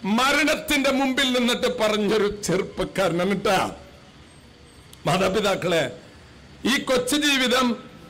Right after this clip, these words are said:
ഇന്നല്ലെങ്കിൽ നാളെ കടന്നു പോകും. കടന്നു പോകുമ്പോ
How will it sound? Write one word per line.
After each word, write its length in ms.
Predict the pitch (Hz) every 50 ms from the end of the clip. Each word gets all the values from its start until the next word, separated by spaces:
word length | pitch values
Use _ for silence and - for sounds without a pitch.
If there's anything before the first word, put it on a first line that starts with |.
| - - - -
ഇന്നല്ലെങ്കിൽ 540 | - 214 262 247 254 269 285 262 262 254 262
നാളെ 340 | 269 262 262 254 226 214 226
കടന്നു 420 | 214 - - 247 226 214 196 190
പോകും. 380 | 190 196 196 180 156 123 98 95 - - - - - - - - - - - - - - - -
കടന്നു 320 | - 277 262 294 294 320
പോകുമ്പോ 840 | 302 302 311 294 285 277 254 247 277 277 247 214 175 147 120 113